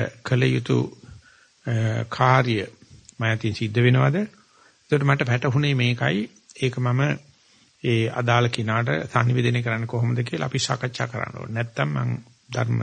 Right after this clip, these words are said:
අද ධර්ම සාකච්ඡාවේදී මතක් කරා වගේ අපේ ස්වභාවය නම්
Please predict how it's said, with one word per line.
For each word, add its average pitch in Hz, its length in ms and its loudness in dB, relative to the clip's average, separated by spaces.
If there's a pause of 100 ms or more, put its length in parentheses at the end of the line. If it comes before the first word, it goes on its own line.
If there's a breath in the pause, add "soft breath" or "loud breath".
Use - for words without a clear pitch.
අද 107 200 -10 (580 loud breath)
ධර්ම 123 240 0
සාකච්ඡාවේදී 117 560 -2
මතක් 107 240 -2
කරා 107 220 -4
වගේ 139 200 -2
අපේ 123 300 -2
ස්වභාවය 151 580 0
නම් 107 280 -4